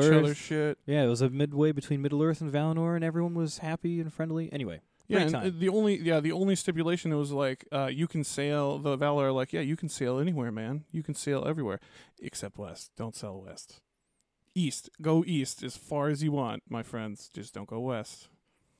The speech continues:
Speaker 1: And that was the only stipulation. But other than that, they, they pretty much colonized. There's a cool, um, if anybody has the, uh, the Atlas of Middle Earth by Karen Wynn Fonstad, there's a map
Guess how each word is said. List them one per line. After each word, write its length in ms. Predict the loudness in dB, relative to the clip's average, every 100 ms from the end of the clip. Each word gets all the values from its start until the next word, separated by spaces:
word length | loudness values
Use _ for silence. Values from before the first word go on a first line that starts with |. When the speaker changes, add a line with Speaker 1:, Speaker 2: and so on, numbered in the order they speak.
| _ -8
Speaker 1:
And 100 | -4
that 60 | -4
was 100 | -2
the 100 | -2
only 200 | 0 -2
stipulation. 580 | -4 -2 -2 -2 -4
But 140 | -6 0
other 160 | 4 4
than 140 | 4
that, 200 | 0 -2
they, 200 | -2 -4
they 180 | -4 -6
pretty 220 | -2 -2
much 180 | -2 -4
colonized. 500 | -6 -4 -4 -4 -8 -18 -20 -20 _
There's 200 | 6 6
a 40 |
cool, 440 | 4 6 10 10 8
um, 480 | 4 4 2 -2 -8 _ _ _ _ _
if 140 | -2 0
anybody 260 | 2 2
has 460 | 0 0 0 0 -2
the, 320 | -6 -6 -6
uh, 320 | -8 -10 -10 -12
the 160 | -10 -6
Atlas 320 | -4 -2 -6
of 100 | -8
Middle 240 | -6 -4 -2
Earth 360 | -2 -4 -10 -20 _ _
by 100 | -10
Karen 320 | -8 -6 -4
Wynn 140 | -4 -8
Fonstad, 640 | -6 -6 -6 -8 -8 -8 -12 _ _ _ _ _
there's 460 | 0 2 4 0 -4
a 60 |
map 340 | -8 -8 -10